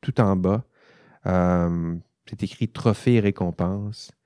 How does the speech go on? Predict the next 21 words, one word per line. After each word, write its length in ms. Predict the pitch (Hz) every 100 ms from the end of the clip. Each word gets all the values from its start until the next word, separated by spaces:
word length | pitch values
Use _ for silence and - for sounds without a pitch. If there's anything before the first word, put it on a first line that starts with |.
| _ _ _ _ _
Puis, 340 | - - 90 87
euh, 140 | 82
vous 180 | 82 82
allez 120 | 85
voir 280 | 82 92 87
tout, 300 | - 90 80
euh, 140 | 78 73 - _ -
tout 120 | -
ça. 180 | - - - _ -
Donc, 220 | 101 -
euh, 100 | 101 -
je, 200 | 113 - -
je 140 | -
me 140 | 110
permets 240 | - 139 165
aussi 160 | 165
de 40 | 190
préciser 480 | - 135 - 127 170
que 140 | 110
ce 200 | - 104
système, 580 | - - - 147 170